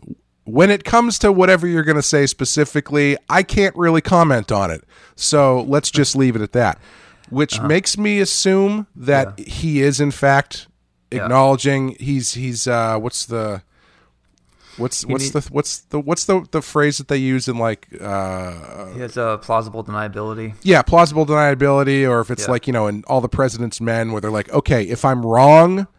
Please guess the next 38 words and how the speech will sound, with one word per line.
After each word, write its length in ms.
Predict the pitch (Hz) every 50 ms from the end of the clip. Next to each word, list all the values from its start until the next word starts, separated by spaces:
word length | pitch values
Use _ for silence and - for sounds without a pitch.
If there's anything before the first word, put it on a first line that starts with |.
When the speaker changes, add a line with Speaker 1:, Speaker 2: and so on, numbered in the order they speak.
| _ _ -
Speaker 2:
Mm-hmm. 200 | 110 110 101 104
Speaker 1:
tell 340 | 110 - - 156 147 143 135
me. 280 | 127 113 107 107 104
If 140 | 104 113 -
I'm 180 | 117 107 104 104
right, 300 | 113 113 117 117 113 -
say 240 | - - - 101 101
nothing." 460 | 98 95 90 82 - - 67 65 69 -
And 120 | 98 101 95
then 140 | 92 92 87
so 100 | 117 101
Speaker 2:
Right. 80 | 95
Speaker 1:
they 120 | 95 101 101
ask 220 | 101 - - 92
a 40 | 92
question 420 | - - 110 98 - 185 - 101 95
and 60 | 92
Speaker 2:
<laughs> 80 | 95 98
Speaker 1:
nobody 180 | 92 92 95
says 260 | - - 185 180 156 139
anything. 320 | 123 110 - 104 92 87 - _ _ _ - - - - _ _
Speaker 2:
Yeah. 120 | - 139 123 - -
Speaker 1:
Um, 440 | - - 139 135 127 123 120 117 - - -
so 160 | - - 165 151
it's 100 | 135 123
that 180 | 143 147 151 -
kind 160 | - 160 160
of 80 | 156
thing. 280 | - - 165 165 165 156 - - - - - _
But 160 | - 175 170 160
Speaker 2:
Yeah. 60 | 160
Speaker 1:
I 60 | 170
do, 260 | 160 - 220 233 220 - -
I 100 | 151 160
do 200 | 147 - 208 226 -
think 460 | - - 202 185 170 - - - - - _ - - - - _ _ _ _ - -
I 120 | - 165
have. 280 | 160 151 190 208 233